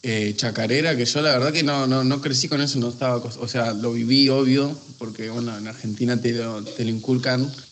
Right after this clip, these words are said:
pero en, en Esquel se vive el día a día, en las peñas, eh, no sé, los recitales, eh, y que es todo un mundo muy lindo, la verdad,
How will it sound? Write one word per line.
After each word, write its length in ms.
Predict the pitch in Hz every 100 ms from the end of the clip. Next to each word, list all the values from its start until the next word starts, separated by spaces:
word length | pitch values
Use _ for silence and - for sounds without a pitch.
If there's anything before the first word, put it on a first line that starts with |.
| -
pero 840 | 117 110 110 110 110 113 113 110 -
en, 220 | 120 113 113
en 140 | 117
Esquel 280 | 113 - 143
se 220 | 156 139
vive 400 | 120 139 143 120
el 120 | 117 113
día 200 | 131 127
a 40 |
día, 560 | 120 139 156 151 151 139
en 80 | 117
las 120 | 113
peñas, 960 | - 135 139 143 147 143 143 139 - - -
eh, 480 | 123 113 117 113 110 - - -
no 120 | 120 113
sé, 160 | 139
los 160 | 117 107
recitales, 1080 | 104 113 107 131 139 143 139 139 - - - - - - - - -
eh, 460 | 123 120 117 117 110
y 80 | 120
que 80 | 139
es 80 | 135
todo 140 | 160
un 80 | 139
mundo 260 | 151 151
muy 160 | 135 139
lindo, 300 | 135 120 113
la 80 | 120
verdad, 340 | 113 117 110